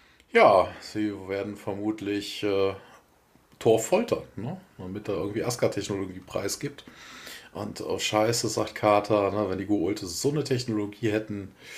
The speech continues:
ui, dann könnten sie sogar durch das Gate kommen, wann immer sie wollen,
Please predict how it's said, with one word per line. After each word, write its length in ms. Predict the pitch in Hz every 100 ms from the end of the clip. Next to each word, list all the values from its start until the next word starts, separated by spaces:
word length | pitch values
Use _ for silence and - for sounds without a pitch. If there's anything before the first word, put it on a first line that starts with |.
| - - - - - -
ui, 220 | 107 117
dann 160 | 107 95
könnten 220 | 127 117
sie 100 | 101
sogar 260 | 95 101 101
durch 160 | 98
das 180 | 110 95
Gate 240 | 104 101 -
kommen, 380 | 107 104 98 98
wann 120 | 107
immer 180 | 117 120
sie 140 | 101 95
wollen, 480 | 98 104 104 98